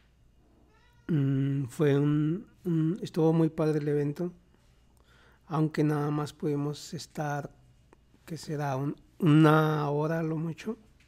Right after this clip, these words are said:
Teníamos como que otro compromiso, pero, pues, aquí están las fotos. Son como ciento cincuenta.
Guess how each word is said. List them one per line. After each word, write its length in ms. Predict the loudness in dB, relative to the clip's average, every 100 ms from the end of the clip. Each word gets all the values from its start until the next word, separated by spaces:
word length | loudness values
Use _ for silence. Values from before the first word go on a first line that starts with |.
| _ _ _ _ _ _ _ _ _ _ _ _
Teníamos 1000 | -6 -4 -4 -4 -6 -6 -8 -10 -16 -18 _ _ _
como 280 | -12 -10 -10 -12
que 320 | -14 -12 -12
otro 560 | -14 -14 -10 -8 -8 -12 -20 _ _ _ _ -16
compromiso, 800 | -12 -10 -10 -8 -8 -8 -10 -12 _ _ 0
pero, 380 | 4 4 2 -4 -12 _ _ _ -20 -20 -20 _ _ _ _ _
pues, 180 | -2 0
aquí 200 | 0 -2
están 240 | -2 2 2
las 140 | 2
fotos. 520 | 0 0 -2 -6 -10 -20 _ _ _ _ _ _ _ _ _ _ -20 _ _ _ _ _ _ -20 -10
Son 500 | 0 2 4 2 0
como 580 | -2 0 0 -2 -4 -6
ciento 640 | -6 -6 -6 -6 -6 -6
cincuenta. 680 | -8 -10 -8 -8 -8 -10